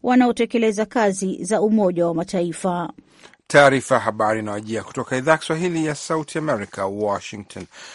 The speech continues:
Speaker 2: Chama tawala cha Msumbiji cha Frelimo kinaongoza kwenye hesabu za kura katika mikoa kumi na moja, huku vyama vya upinzani vikiwa vimepinga matokeo hayo vikidai kuna wizi wa kura.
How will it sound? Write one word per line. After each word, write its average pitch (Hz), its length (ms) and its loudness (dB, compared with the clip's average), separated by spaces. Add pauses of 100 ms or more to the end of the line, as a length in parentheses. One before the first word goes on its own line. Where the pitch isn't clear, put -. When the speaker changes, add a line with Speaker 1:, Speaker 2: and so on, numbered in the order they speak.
(120)
Speaker 2:
Chama 202 240 4
tawala 160 320 6
cha 135 160 -2
Msumbiji 123 680 -2
cha - 160 -6
Frelimo 131 420 -4
kinaongoza 131 840 -2
kwenye 117 220 -4
hesabu 113 420 -4
za 95 160 -8 (100)
kura 147 300 4 (320)
katika 147 320 0
mikoa 147 520 2
kumi 165 180 -4
na 160 60 0
moja, 156 280 2
huku 139 240 -4
vyama 135 500 2
vya 123 300 -2
upinzani 123 760 -2
vikiwa 107 360 -8
vimepinga 117 800 -4
matokeo 101 420 -8
hayo 127 300 4 (300)
vikidai 139 600 2
kuna 135 440 0
wizi 123 640 -2
wa 107 260 -4
kura. 110 420 -4